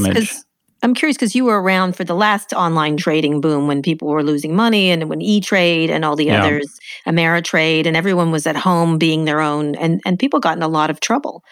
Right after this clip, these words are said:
Speaker 2: um, doing it for the first time when they didn't, you remove, you
Speaker 1: Yep.
Speaker 2: know, a lot of the things. Now, on one hand, it's great that you don't need to pay broker's fees and this and that and be, you know, sort of these
Speaker 1: Yep.
Speaker 2: ta-, speaking of taxes, how do you,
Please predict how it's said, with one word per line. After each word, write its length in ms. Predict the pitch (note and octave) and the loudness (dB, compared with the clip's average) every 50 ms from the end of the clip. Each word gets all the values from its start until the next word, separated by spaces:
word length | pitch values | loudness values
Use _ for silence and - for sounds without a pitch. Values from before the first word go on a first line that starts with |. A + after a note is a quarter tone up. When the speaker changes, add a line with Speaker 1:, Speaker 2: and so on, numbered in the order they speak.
| - - - - - | -20 -20 -20 -12 -2
Speaker 2:
um, 380 | - F#3 E3+ E3+ D#3+ D#3+ D#3+ E3+ | 0 2 2 2 2 0 -2 0
doing 280 | E3+ B3+ C#4 C#4+ A3+ E3 | 0 2 2 4 2 0
it 140 | C3+ - - | -2 -6 -4
for 100 | F3+ - | -2 -2
the 80 | D3 | -2
first 340 | C#3+ - - - - - - | -2 -4 -4 -4 -4 -6 -4
time 220 | - D3+ C#3 D3 D3 | -4 -2 -2 0 0
when 120 | D3+ D3+ | 0 2
they 100 | D3+ D3 | 0 0
didn't, 340 | D3 E3 D#3 D3+ D3 - - | 0 0 -2 -2 -4 -2 -2
you 160 | E3 D3 D3 | 0 0 0
remove, 320 | D3+ D#3 D#3+ D#3+ D#3 D3 - _ _ - | 0 0 2 2 0 0 -4 _ _ -4
you 100 | D#3 A#2 | 0 2
Speaker 1:
Yep. 120 | A2+ E3 | 2 2
Speaker 2:
know, 220 | D3+ C#3+ C#3 C#3 D3+ _ - - - - - - - | 2 0 -2 -4 -6 _ -16 -20 -20 -20 -14 -4 -2
a 40 | F3 | 0
lot 240 | F3 E3+ E3 E3 | 2 2 2 2
of 40 | E3+ | 0
the 60 | E3+ D#3+ | -2 -2
things. 220 | D#4 D#4+ C4 - | 0 0 0 2
Now, 140 | A3+ G3 F#3 | 2 2 2
on 120 | F#3+ G3 | 2 2
one 140 | G3+ A#3 C4 | 2 2 2
hand, 260 | C4 A#3 G3 F#3 F#3+ | 2 2 2 2 0
it's 140 | F#3 E3 - | -2 -4 -2
great 300 | - A#3+ B3 A#3+ - - | 0 0 0 0 0 -2
that 60 | D3+ | -2
you 100 | D3 D#3+ | 0 2
don't 140 | E3 D#3+ E3 | 0 0 0
need 120 | E3 D#3 D3+ | -2 -2 -2
to 80 | D3+ | -2
pay 140 | - D#3 C#3 | 0 0 -2
broker's 460 | - G#3+ A3 A3+ A3+ - G#3 F#3 - | 2 2 2 2 2 0 -2 -4 -2
fees 460 | - G#3+ F#3+ F3+ F3 F#3 F3+ D#3 D#3 | 0 0 2 2 2 2 0 -2 -4
and 160 | D#3 C#3+ C#3+ D3 | -6 -6 -4 -6
this 180 | D#3 D3+ - D#3 | -6 -8 -8 -4
and 80 | D#3+ | -2
that 320 | F3+ F#3+ F3+ D#3+ E3 F3 - | 0 0 2 0 -2 -4 -4
and 200 | - F3+ D#3+ D3+ | -2 -2 0 0
be, 200 | D#3+ D#3 D3 D3 - | 2 0 0 0 0
you 120 | F#3 F3 E3 | 0 0 0
know, 140 | D3+ C3+ | 0 -2
sort 240 | C3 - - E3+ D3+ | -4 -4 -4 -2 -2
of 80 | D3 C3+ | -2 -2
these 120 | C#3+ C#3 | 0 2
Speaker 1:
Yep. 140 | A2+ A#2 A#2 | 2 0 0
Speaker 2:
ta-, 180 | - E3 D#3 - | 0 -4 -4 -4
speaking 320 | - - G3 E3+ D#3+ E3 D3+ | -6 -4 -4 -4 -2 -2 -6
of 80 | C#3+ | -4
taxes, 480 | - - G3 G#3 G#3+ - - D#3 D3 - - - - - - - - _ | -2 0 0 0 0 -2 -6 -8 -8 -8 -10 -16 -16 -16 -16 -16 -18 _
how 180 | - - E4 F#4 | -6 -2 -2 -2
do 100 | D5+ C#5+ | -2 0
you, 160 | G#4+ D4+ - | -2 -2 0